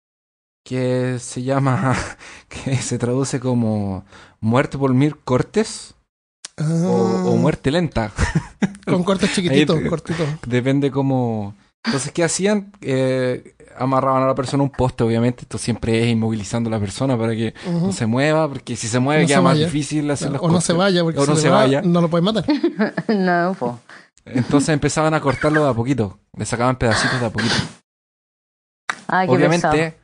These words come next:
Speaker 1: pero antes, eh, eh, eh, le secaban los ojos.
Speaker 2: ¿Le secaban los ojos?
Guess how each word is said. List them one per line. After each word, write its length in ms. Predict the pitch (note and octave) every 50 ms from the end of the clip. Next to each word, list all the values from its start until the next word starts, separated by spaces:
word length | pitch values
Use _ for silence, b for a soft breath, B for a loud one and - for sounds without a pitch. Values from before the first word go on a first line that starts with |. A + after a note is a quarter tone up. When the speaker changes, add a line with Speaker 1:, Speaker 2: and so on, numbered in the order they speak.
| _ _ _ _ _
Speaker 1:
pero 280 | - B2+ B2+ B2+ - -
antes, 680 | D#3 F#3 G3 G3 - E3+ - - - - - - - _ _ _
eh, 540 | A#2 A#2 A#2 A#2 A#2 A#2 A2+ A2 A2 A2 - - - -
eh, 280 | G2 G#2 F#2+ - - -
eh, 280 | - A#2+ A#2 A2+ A2+ A2
le 400 | G#2+ G#2+ A2 A2 G#2+ G#2+ G#2 G#2
secaban 360 | - - B2+ - C#3 C#3+ C#3+
los 100 | C3+ A#2+
ojos. 400 | C3 B2 - - - - - - _ _ _ _ _ _ _ _ _ _ _ _ _ _ _ _ _
Speaker 2:
¿Le 140 | F3 E3 D3+
secaban 460 | - E3 D3 - D#3+ D3+ E3+ F3 F#3
los 200 | G3 F#3+ - -
ojos? 440 | G#3+ A3 - B3 B3+ B3 - -